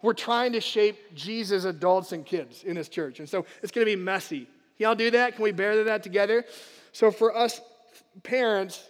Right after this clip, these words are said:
how can I, let's lead with the thought of, "How can I shape my kids as Jesus followers?" Secondly, once a, we're two to three times a month, we're gonna do just relationships. <clears throat> But then once a month as life groups,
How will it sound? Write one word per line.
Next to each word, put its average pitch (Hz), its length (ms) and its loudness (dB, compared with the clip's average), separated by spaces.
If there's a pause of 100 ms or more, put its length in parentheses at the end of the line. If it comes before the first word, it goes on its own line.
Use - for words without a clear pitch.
(140)
how 220 200 -8
can 220 220 -6
I, 190 240 -4
let's 190 180 -6
lead 196 180 -4
with 214 120 -4
the - 80 -20
thought 185 160 -2
of, 180 60 -4
"How 190 140 -4
can 185 120 -8
I 175 80 -6
shape 185 480 -4
my 156 180 -8
kids 156 420 -6
as 139 120 -16
Jesus 143 360 -10
followers?" 139 600 -10 (1300)
Secondly, 220 920 0 (160)
once 190 440 -2
a, 226 180 2
we're 196 200 -2
two 254 180 -6
to 233 80 -4
three 220 220 -4
times 196 380 -4
a - 20 -4
month, 170 300 -6
we're 170 80 -10
gonna 170 120 -8
do 160 180 -2
just 156 220 -8
relationships. 156 640 -8 (200)
<clears throat> 101 320 -12
But 185 200 -6
then 233 400 0
once 196 380 -2
a 247 60 2
month 185 500 -4
as 185 220 -4
life 208 420 0
groups, 156 540 -8